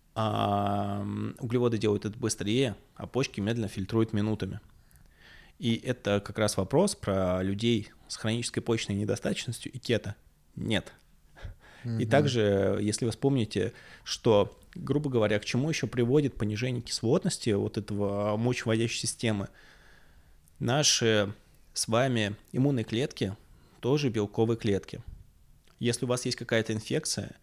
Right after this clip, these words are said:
Speaker 1: у нас есть только, там, макрофаги, грубо говоря, которые, а, могут в кислой среде цеплять разную гадость. Вы, по сути, очень сильно затрудняете доступ собственных иммунных клеток,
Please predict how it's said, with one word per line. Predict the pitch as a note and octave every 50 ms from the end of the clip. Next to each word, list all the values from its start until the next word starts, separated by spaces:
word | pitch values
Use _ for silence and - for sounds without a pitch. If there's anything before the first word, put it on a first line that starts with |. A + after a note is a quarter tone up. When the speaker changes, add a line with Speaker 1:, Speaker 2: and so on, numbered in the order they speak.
| - - - - - - -
Speaker 1:
у | -
нас | A#2 C#3 D3+ -
есть | - A#2+ A#2+
только, | - D3 C#3 - - A2+ G#2+ A2
там, | - G2+ G#2
макрофаги, | G#2+ G#2 A2+ - C#3 B2 - - C3+ C3 B2 A2+ G2
грубо | F#2 - G#2+ F#2+ G2
говоря, | F#2 F#2 G2 F#2+ F#2 - -
которые, | - - - - C3 C3+ C#3 A#2+ A2 G#2+ A2 A2 - - - - - - _ _
а, | - - A2+ G#2+ G#2 G#2 G#2 G#2
могут | G#2 A2+ A#2+ C3+ D3 C#3 B2+ A2 -
в | -
кислой | - - B2 A2+ - A#2
среде | G#2 - - G#2 G2+ G2+ A2+ C#3 F3+ G3+ - - - _ _ - _ _ _ _ _ - -
цеплять | - - A2+ - C3+ C#3 - -
разную | A#2 A2+ A#2+ A#2+ A2+ G#2
гадость. | G2+ A2 G#2+ G#2+ G#2 A#2+ - - -
Вы, | - G#2+ G#2+
по | - A2 -
сути, | - - F3+ F3+ - -
очень | A2 G#2 B2 B2 - - G#2
сильно | - - - C#3 C3 C3 A#2+ A2 G#2+
затрудняете | G#2 G#2+ - A2+ A2 G#2+ A#2+ B2 A#2+ A#2+ A#2 - - -
доступ | G2+ - A#2+ B2 - - -
собственных | - - G#2+ - - - A2+ - -
иммунных | G#2+ G#2 A2 A2+ -
клеток, | - - G#2+ D3+ - - -